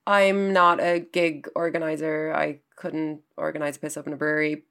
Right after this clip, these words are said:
So you're definitely, like, s-, the better person to answer something to do with that side of things. But I, I definitely agree that personally, I think it'll, it'll take a while for me to,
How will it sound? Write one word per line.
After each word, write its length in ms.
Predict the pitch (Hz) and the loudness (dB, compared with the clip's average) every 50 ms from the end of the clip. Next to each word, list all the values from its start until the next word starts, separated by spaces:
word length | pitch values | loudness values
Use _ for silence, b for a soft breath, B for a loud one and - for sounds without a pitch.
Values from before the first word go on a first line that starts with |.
| _ - - 156 156 | _ -8 -6 -6 -4
So 100 | - 160 | -4 -2
you're 200 | 160 160 160 160 | 2 2 2 2
definitely, 540 | 160 160 160 151 - 165 - - 156 156 156 | 2 2 0 0 0 -4 -4 -2 0 0 2
like, 280 | 147 147 147 - - _ _ _ - - _ _ _ _ _ _ _ _ _ - | 2 0 -2 -2 -12 _ _ _ -20 -20 _ _ _ _ _ _ _ _ _ -18
s-, 160 | - - - _ _ - - _ - _ | -18 -18 -18 _ _ -20 -20 _ -12 _
the 120 | 165 180 | 0 2
better 280 | 180 185 185 185 190 185 | 2 4 4 4 4 4
person 320 | 180 180 170 170 175 175 | 4 2 2 2 2 0
to 100 | 170 170 | 2 2
answer 300 | 156 160 160 160 170 165 | 2 2 2 0 -2 -4
something 280 | 160 180 160 147 156 156 | -2 -2 -2 -2 -4 -6
to 80 | 156 147 | -6 -2
do 100 | 160 160 | 0 2
with 100 | 156 156 | 2 2
that 220 | 156 151 151 - | 2 0 -2 0
side 180 | - 185 185 185 | 0 0 0 0
of 80 | 202 - | 0 -6
things. 300 | 240 226 233 233 226 - | -6 -4 -4 -6 -4 2
But 200 | - 190 170 - | 2 2 2 4
I, 220 | - 170 175 - | 2 2 0 0
I 280 | - - 170 - 175 175 | -2 -4 -2 -2 -2 0
definitely 340 | 170 185 185 - 202 - 180 | 0 0 -2 -2 -6 -8 -8
agree 300 | 180 185 180 180 180 180 | -8 -6 -6 -4 -6 -4
that 320 | - 160 156 151 - - b b b b b b b b b _ | -4 -4 -4 -4 -6 -8 b b b b b b b b b _
personally, 600 | - 180 170 170 170 - 190 175 165 160 156 143 | 0 2 2 2 2 0 -4 -2 -2 -2 -2 0
I 120 | 139 151 | -2 -2
think 240 | 151 165 165 160 160 | -2 -4 -4 -2 -2
it'll, 240 | 156 - 156 143 139 - _ _ _ _ _ _ _ _ _ _ | -2 -2 -2 -4 -8 -14 _ _ _ _ _ _ _ _ _ _
it'll 280 | - - 156 156 160 160 | -8 -6 -4 -2 -4 -4
take 400 | - - 175 156 156 160 160 - | -6 -4 -2 0 0 0 0 -2
a 80 | 165 | 0
while 380 | 151 151 147 143 143 143 143 143 | 0 2 2 2 4 2 0 -2
for 220 | 143 - - 151 | -4 -8 -8 -6
me 180 | 147 143 143 139 | -6 -6 -6 -8
to, 460 | 139 - - 147 139 135 135 139 | -8 -8 -2 0 0 0 0 -2